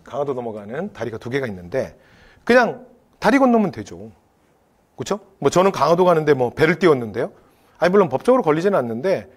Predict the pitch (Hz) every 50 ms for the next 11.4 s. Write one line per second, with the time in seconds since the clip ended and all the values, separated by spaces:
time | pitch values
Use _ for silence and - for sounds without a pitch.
0 | _ _ - - 147 190 269 302 349 359 349 302 190 160 165 147 147 139 131 113
1 | 117 104 92 - 127 135 139 135 117 104 98 - 95 85 85 - - 85 82 85
2 | 107 202 - - - - - - _ 143 165 196 208 208 190 160 143 147 135 -
3 | - - - - _ - 139 139 - 240 247 233 226 190 185 165 156 - - 131
4 | 139 151 143 143 127 131 123 - 131 175 214 254 247 233 247 208 170 151 139 131
5 | 123 117 - 107 101 92 113 107 104 92 107 135 170 147 113 123 123 139 160 180
6 | 170 147 127 110 - 123 120 160 180 - 165 151 139 135 110 101 104 104 101 98
7 | 104 123 151 127 104 - - - _ - - 123 117 156 185 170 143 - 113 113
8 | 120 113 - 113 107 117 151 170 131 98 90 - _ _ _ _ _ _ - 104
9 | 120 165 151 180 190 175 135 120 120 113 101 107 104 101 98 98 135 165 208 220
10 | - - _ _ _ - 110 107 104 95 87 - - - - - - 175 240 233
11 | 202 139 101 80 82 104 175